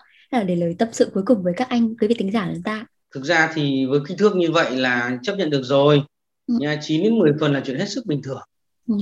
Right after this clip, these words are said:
Speaker 2: Quan trọng là đối tác người ta yêu mình, người ta chiều chuộng mình và mình cũng tìm mọi cách để cho đối tác được thỏa mãn.
Speaker 1: Dạ vâng.
Speaker 2: Còn cái chuyện mà, ờ, to hay nhỏ như vậy thì chúng ta lên, ờ, bổ sung, bồi dưỡng sức khỏe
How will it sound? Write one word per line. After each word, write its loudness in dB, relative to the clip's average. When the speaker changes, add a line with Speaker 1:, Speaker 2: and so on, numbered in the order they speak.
Speaker 2:
Quan 4
trọng 0
là -2
đối 2
tác 6
người 0
ta 2
yêu 6
mình, 2
người -4
ta -2
chiều -2
chuộng -8
mình -2
và -4
mình -2
cũng -20
tìm 0
mọi -4
cách -6
để -6
cho -10
đối -4
tác -2
được -8
thỏa -14
mãn. 4
Speaker 1:
Dạ 2
vâng. -2
Speaker 2:
Còn 0
cái 0
chuyện 2
mà, -2
ờ, -2
to 6
hay 6
nhỏ 2
như 2
vậy -2
thì -4
chúng -12
ta 2
lên, 4
ờ, -6
bổ 2
sung, 2
bồi 6
dưỡng 0
sức -2
khỏe -4